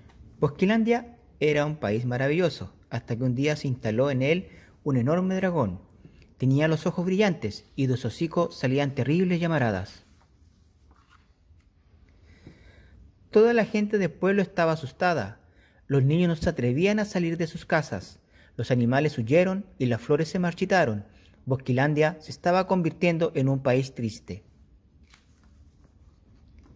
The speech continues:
El rey, muy preocupado, decidió regalar una parte de su reino a quien venciera al terrible dragón. Muchos jóvenes fueron a luchar contra el monstruo, pero fracasaron.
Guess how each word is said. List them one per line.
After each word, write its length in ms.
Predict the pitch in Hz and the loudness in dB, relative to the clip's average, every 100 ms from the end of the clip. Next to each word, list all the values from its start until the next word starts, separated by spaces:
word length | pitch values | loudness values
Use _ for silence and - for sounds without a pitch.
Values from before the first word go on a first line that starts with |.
| - - - - - - | -20 -20 -20 -20 -4 0
El 160 | 110 | 2
rey, 580 | 120 143 156 - - - _ - | 6 6 6 0 -20 -20 _ -6
muy 160 | 190 226 | 0 0
preocupado, 800 | 220 196 180 127 127 165 - - - | 0 0 2 2 2 0 -4 -20 -8
decidió 340 | 143 135 139 165 | -4 -2 2 2
regalar 400 | 185 165 165 175 | 2 2 2 2
una 260 | 180 160 | 0 0
parte 280 | 170 180 - | 2 2 2
de 100 | 190 | -4
su 100 | 180 | -2
reino 420 | 190 131 104 92 - - - - | -2 0 0 -4 -12 -20 -14 -6
a 100 | 127 | -2
quien 180 | 147 | 0
venciera 480 | 135 123 - 190 196 | 2 0 0 2 2
al 260 | 196 143 135 | 2 0 -2
terrible 420 | 135 143 175 175 | 0 2 2 2
dragón. 420 | 170 151 110 92 - - - - - - - | 0 2 0 -2 -10 -20 -20 -20 -20 -20 -4
Muchos 280 | 180 240 233 | 0 2 4
jóvenes 500 | 240 220 120 95 - - - | 4 4 2 -4 -12 -20 -2
fueron 340 | 151 151 147 | 2 2 4
a 100 | 143 | 2
luchar 400 | 127 117 180 180 | 2 0 0 0
contra 240 | 175 156 139 | -2 -2 0
el 60 | |
monstruo, 560 | 131 170 160 - 104 - - - | 0 0 0 -4 -10 -10 -20 -6
pero 160 | 147 139 | 0 2
fracasaron. 580 | 151 147 - 107 90 | 4 2 0 -2 -4